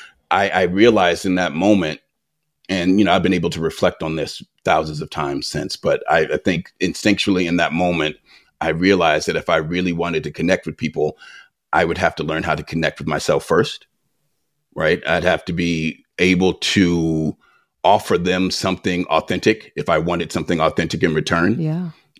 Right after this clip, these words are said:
Speaker 1: And I, I think I ran maybe a little too fast at first into writing about who I really was and my feelings and, and things of that sort. And I say really fast, maybe a little too fast, because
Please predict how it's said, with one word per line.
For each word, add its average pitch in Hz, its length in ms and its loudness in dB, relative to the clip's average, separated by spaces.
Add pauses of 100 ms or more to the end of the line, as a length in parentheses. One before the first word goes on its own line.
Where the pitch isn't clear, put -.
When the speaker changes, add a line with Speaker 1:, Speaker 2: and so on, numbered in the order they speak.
Speaker 1:
And 78 880 0 (680)
I, 85 260 2
I 80 140 2
think 98 200 0
I 90 120 4
ran 95 440 0
maybe 139 300 6
a 120 60 4
little 117 240 4
too 123 180 2
fast 120 340 4
at 123 100 0
first 127 440 2
into 110 500 6
writing 101 460 4
about 101 280 4
who 107 200 4
I 101 120 6
really 101 300 4
was 98 340 4
and 95 100 0
my 92 180 0
feelings 104 500 4
and, 90 320 -2 (340)
and - 140 -4
things 101 200 2
of 98 80 2
that 95 200 2
sort. 104 180 4
And 113 100 6
I 117 80 4
say 123 180 4
really 104 240 4
fast, 101 480 2 (320)
maybe 107 220 6
a 98 40 4
little 95 200 2
too 98 120 -6
fast, 98 280 2
because 92 320 0